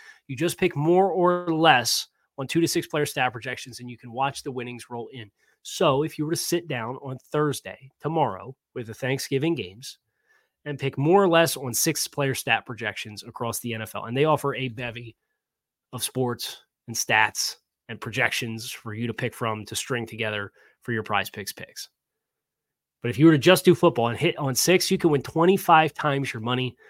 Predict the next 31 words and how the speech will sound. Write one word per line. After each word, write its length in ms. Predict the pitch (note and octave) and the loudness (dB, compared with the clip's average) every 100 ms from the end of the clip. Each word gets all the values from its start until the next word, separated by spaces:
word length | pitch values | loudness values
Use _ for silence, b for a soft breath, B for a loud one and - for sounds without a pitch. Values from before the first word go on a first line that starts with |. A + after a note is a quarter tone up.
| b _ | b _
with 160 | A#2+ - | -12 -4
Prize 260 | A2 G#2+ G2 | -2 -2 -4
Picks. 300 | A2+ G#2 - | -8 -8 -10
And 100 | G2+ | -14
if 80 | - | -14
you're 100 | - | -14
like 180 | - | -6
me, 140 | D3 D3 | -2 0
you 160 | B2 | 0
like 200 | G#2+ G#2+ | -2 -4
a 60 | A2 | -4
good 160 | A2 A2 | -6 -6
return 340 | A2+ - A2+ | -6 -6 -4
on 140 | G#2 | -4
investment, 420 | G2 A2 G#2+ - _ _ _ _ _ _ _ | -6 -4 -4 -6 _ _ _ _ _ _ _
this 180 | B2 - | -6 -6
can 160 | A2+ G2+ | -6 -6
be 140 | A2+ | -6
that 260 | A2+ A2+ - | -4 -4 -6
for 160 | A2 | -4
you 280 | A2 D3+ D3 B B _ | 4 6 6 B B _
and 240 | E3 F#3 F#3+ | 6 8 8
keep 280 | F#3 E3+ | 2 2
you 120 | D#3 D3 | 2 2
entertained 600 | C#3+ C#3 - C3 B2+ B2 | 2 0 0 -2 -2 -4
on 260 | B2 A2+ A2+ - | -8 -10 -10 2
Thanksgiving, 800 | C#3+ C#3 - - D3 C#3 C#3+ C3+ b b _ - | 4 4 2 2 6 6 4 -2 b b _ -12
on 320 | G#2 G2+ G#2 | -10 -8 -10
Friday 400 | - C3+ C#3 C#3 | -4 4 6 6
night, 420 | C3+ C3 B2+ - - _ _ | 4 2 0 -6 -20 _ _
on 300 | G#2+ G2 G2 | -12 -10 -10